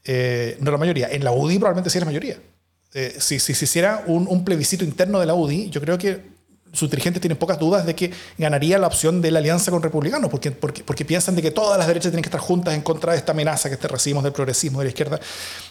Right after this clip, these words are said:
Eh, y, y eso es algo que tira mucho, eh, en, en, en la ciudadanía más militante, como son quienes son parte de los partidos. ¿Tú ves alguna luz o alguna posibilidad de que esto se pueda, eh,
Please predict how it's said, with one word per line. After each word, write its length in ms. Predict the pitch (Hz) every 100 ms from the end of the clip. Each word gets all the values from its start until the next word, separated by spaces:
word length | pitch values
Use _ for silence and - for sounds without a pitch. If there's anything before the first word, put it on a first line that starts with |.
| -
Eh, 180 | 151 139
y, 120 | 139
y 160 | 165 156
eso 160 | 190 220
es 60 |
algo 100 | 233
que 100 | 196
tira 240 | - 233 202
mucho, 360 | 247 - 110 - - _ -
eh, 560 | 127 123 117 117 - -
en, 240 | 127 123
en, 200 | 139 135
en 100 | 131
la 80 | 131
ciudadanía 520 | - 147 131 151 160
más 140 | 156 147
militante, 480 | 147 135 202 - 113
como 180 | 123
son 200 | - 135
quienes 260 | 127 127 123
son 160 | - 131
parte 240 | 139 143
de 60 | 135
los 100 | 123
partidos. 300 | - - - - - - - - - _ _ -
¿Tú 100 | 196
ves 140 | 196
alguna 260 | 247 233 180
luz 320 | 156 226 -
o 40 |
alguna 200 | 165 185
posibilidad 400 | 190 - 156 165
de 80 | 202
que 80 | 196
esto 160 | 185
se 140 | - 165
pueda, 800 | 170 180 180 180 180 170 160 156
eh, 400 | 151 147 139 131